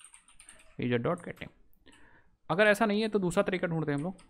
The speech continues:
ठीक है। दूसरा तरीका कैसे मिलेगा? दूसरा तरीका actually हम intent dot get extra डायरेक्टली निकाल सकते हैं। get extras तो सब निकल आएगा,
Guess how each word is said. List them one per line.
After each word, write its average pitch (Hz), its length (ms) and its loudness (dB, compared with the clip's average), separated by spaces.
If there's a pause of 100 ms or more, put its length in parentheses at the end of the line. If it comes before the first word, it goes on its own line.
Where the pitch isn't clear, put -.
(1600)
ठीक 131 120 -4
है। 175 80 -2 (520)
दूसरा 185 200 2
तरीका 190 220 0
कैसे 196 200 2
मिलेगा? 196 220 2 (100)
दूसरा 180 240 2
तरीका 185 280 0 (140)
actually 208 320 -2
हम 202 260 -4 (240)
intent 185 500 -2 (120)
dot 156 280 0 (340)
get 190 280 -2 (1500)
extra 151 380 0
डायरेक्टली 135 340 0
निकाल 151 200 0
सकते 143 260 -8
हैं। 185 220 -6
get 143 220 -4
extras 165 360 2
तो 175 60 -6
सब 156 180 0
निकल 151 200 0
आएगा, 139 220 -2